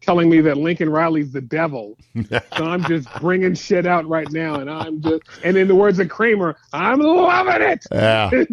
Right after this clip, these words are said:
Speaker 1: <laughs>
Speaker 2: exactly. So, um, on this Happy Dan Orlovsky Day,
Speaker 1: Yep,
Speaker 2: one of the
Speaker 1: I saw
Speaker 2: worst
Speaker 1: that.
Speaker 2: plays ever by a quarterback. Here was the highlight. Uh, this was, oh, what year was this?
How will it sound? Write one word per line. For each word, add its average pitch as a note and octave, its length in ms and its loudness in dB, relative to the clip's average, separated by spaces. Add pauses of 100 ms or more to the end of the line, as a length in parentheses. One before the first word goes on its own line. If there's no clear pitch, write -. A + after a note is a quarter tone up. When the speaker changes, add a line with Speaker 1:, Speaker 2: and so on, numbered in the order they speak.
(140)
Speaker 1:
<laughs> F#3+ 320 -10
Speaker 2:
exactly. F2+ 800 -2 (640)
So, E3+ 420 2
um, D#3 420 2
on D3 260 2
this G3+ 460 2 (180)
Happy D3 460 2
Dan B2 460 2 (140)
Orlovsky G#2+ 720 2
Day, D2+ 480 -4 (720)
Speaker 1:
Yep, C3+ 140 0
Speaker 2:
one A#2+ 100 2
of A#2 60 -2
the A2+ 60 4
Speaker 1:
I G#2+ 60 0
saw G#2 40 -2
Speaker 2:
worst C3 340 2
Speaker 1:
that. A2+ 100 -8
Speaker 2:
plays B2 420 2
ever A2 220 2
by G2 260 2
a F#2 180 2
quarterback. F2+ 640 0
Here D3+ 140 0
was D#3 140 2
the A2+ 120 -2
highlight. F2 540 -2 (580)
Uh, F#2 120 2
this B2+ 360 0
was, B2 800 0
oh, E2+ 440 -2
what D#2 320 -6
year E2 280 -2
was D2 240 -8
this? D2 200 -8